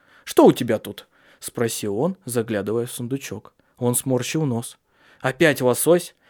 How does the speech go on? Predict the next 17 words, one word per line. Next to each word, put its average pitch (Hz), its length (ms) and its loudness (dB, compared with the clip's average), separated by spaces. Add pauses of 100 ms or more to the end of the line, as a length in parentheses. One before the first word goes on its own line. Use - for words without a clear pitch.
(120)
Неужели 170 440 4
крестьяне 240 560 2
не 180 120 2
могут 180 280 4
ничего 165 240 0
придумать, 170 500 0
кроме 147 280 0
этой 147 160 0
вечной 196 380 0
лососины?" 165 720 -4 (500)
Однако 147 420 0
он 110 120 -2
ел 151 280 0
ее 110 260 -4
с 120 100 -12
большим 120 440 -2
аппетитом. 123 600 -8